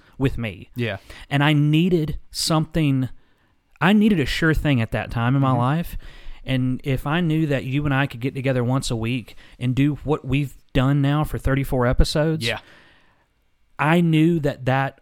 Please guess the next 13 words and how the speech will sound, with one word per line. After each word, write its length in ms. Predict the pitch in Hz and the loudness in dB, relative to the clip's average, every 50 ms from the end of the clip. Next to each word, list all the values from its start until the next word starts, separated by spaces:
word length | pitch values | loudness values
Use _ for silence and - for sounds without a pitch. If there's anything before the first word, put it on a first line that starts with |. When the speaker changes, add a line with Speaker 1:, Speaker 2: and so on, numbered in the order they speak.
| _ _ _ | _ _ _
Speaker 1:
was 240 | - 131 139 120 - | -6 -4 -4 -4 -2
going 280 | - 135 135 135 131 | -2 0 0 2 0
to 60 | 123 123 | 0 -2
start 440 | - - - 143 127 127 123 - | -2 0 2 2 2 2 0 -2
the 60 | 127 123 | 4 4
process 500 | - 143 127 127 123 - 135 123 - 131 | 4 6 6 2 -2 -2 -4 -4 -2 -4
of 100 | 120 113 | -2 -2
rebuilding 380 | 127 127 117 127 123 120 117 | 0 2 4 4 4 4 2
my 100 | 117 110 | 2 0
life 320 | 104 104 107 104 98 - - | -2 -2 -4 -6 -6 -8 -10
again. 300 | 110 104 107 98 87 90 | -10 -12 -12 -14 -12 -10
Speaker 2:
Mm-hmm. 180 | 139 120 123 110 - - - - - - _ _ _ _ _ - | -8 -8 -8 -10 -12 -18 -20 -20 -20 -20 _ _ _ _ _ -4
Speaker 1:
And 580 | 135 131 127 127 123 123 120 117 117 117 120 - | -2 0 0 0 0 -2 -2 -2 -4 -4 -6 -10